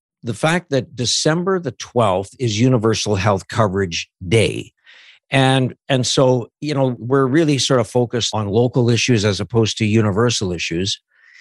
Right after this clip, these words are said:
But I wondered if you could make a comment in just generally to get into this conversation about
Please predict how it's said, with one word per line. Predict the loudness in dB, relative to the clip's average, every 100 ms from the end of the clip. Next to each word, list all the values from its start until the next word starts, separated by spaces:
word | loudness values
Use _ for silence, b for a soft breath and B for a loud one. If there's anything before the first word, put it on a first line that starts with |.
| b -2
But | -2 -2 -4
I | 0
wondered | 2 2 0 0 2
if | 0 -2 -16 _
you | -4 -4
could | 0 -2 -2 -6
make | -2 0 0
a |
comment | -6 0 2 2 2 0 _
in | -4 -2
just | 0 -2 -2 _ -10 -4
generally | 0 2 2 0 -2 -6
to | -6
get | -4 0
into | 0 0 0
this | -2
conversation | 0 0 2 0 0 0 0 0
about | 2 2 0